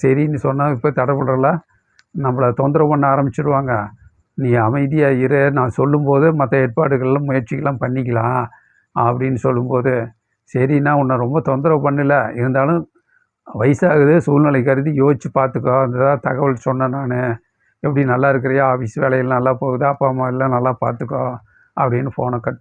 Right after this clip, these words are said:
பண்றா. கட் பண்ணும்போது யோசிக்கிறாப்புல, "ஓ, கல்யாணம்னா ஜாதகங்கிறது ரொம்ப முக்கியம் போல இருக்குது" அப்படின்னு தன்னை போல பேசிட்டு இருக்கும்போது,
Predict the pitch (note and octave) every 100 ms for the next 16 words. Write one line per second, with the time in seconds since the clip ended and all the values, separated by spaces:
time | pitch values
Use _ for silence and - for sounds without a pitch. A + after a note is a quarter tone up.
0 | C#3+ C3 A2+ - - _ _ _ _ _
1 | - - F#3 F3 D#3 D3+ D#3+ D#3 C#3 B2+
2 | A#2+ C3+ - _ - _ - D#3+ F3+ D#3+
3 | B2+ B2+ A#2+ D3+ D3 G#2+ G#2 B2+ A#2+ D3
4 | - B2 D3+ F3+ E3 D3 C#3 D#3 D#3 A2
5 | C3 D#3+ D#3+ D3 D3+ D3 C3+ C3+ B2 A2+
6 | E3+ D#3 C3+ B2+ A#2 A#2 A#2 B2 A#2+ -
7 | _ _ - C3 C3 D3 - C3 B2 C#3+
8 | D3 C3 C3 C3+ A#2 A#2+ A2 A2+ A#2 C3
9 | A2 G#2+